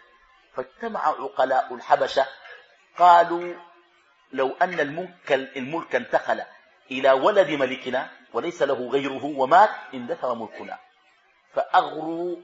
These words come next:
عم النجاشي بقتل أبي النجاشي". قالوا: "لي ده أقتل أخوك عشان الملك يستمر". تسعة ديل أي زول لحد ما تجيه دورته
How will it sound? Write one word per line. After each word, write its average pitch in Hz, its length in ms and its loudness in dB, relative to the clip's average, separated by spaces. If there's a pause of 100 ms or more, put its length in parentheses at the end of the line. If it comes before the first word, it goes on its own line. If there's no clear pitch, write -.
(120)
عم 120 280 0
النجاشي 131 760 -2
بقتل 143 480 -8
أبي 117 220 -4
النجاشي". 107 520 -6 (1900)
قالوا: 156 200 4
"لي 131 120 -2
ده 123 120 -2
أقتل 123 220 -8
أخوك - 260 -8 (1600)
عشان 123 200 -2
الملك 135 340 -8
يستمر". 123 300 -10 (120)
تسعة - 220 -4
ديل 190 220 -2
أي 170 200 -10
زول 165 140 -8
لحد - 260 -8
ما 139 120 -4
تجيه 160 220 -10
دورته 175 460 0